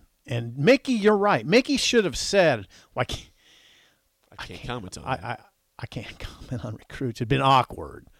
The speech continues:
Speaker 1: But he went ahead and did, which I was surprised.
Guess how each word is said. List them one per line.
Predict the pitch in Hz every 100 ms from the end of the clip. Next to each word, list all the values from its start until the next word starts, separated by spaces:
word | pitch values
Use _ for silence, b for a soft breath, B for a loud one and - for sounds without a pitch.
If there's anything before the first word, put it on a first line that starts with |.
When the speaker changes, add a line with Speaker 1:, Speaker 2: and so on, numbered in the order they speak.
| b b b b
Speaker 1:
But | 143
he |
went | 127 175 190
ahead | 143 180
and | 135 104
did, | 190 220 95
which | 104 -
I | 143
was | 143
surprised. | - - 180 208 - - - -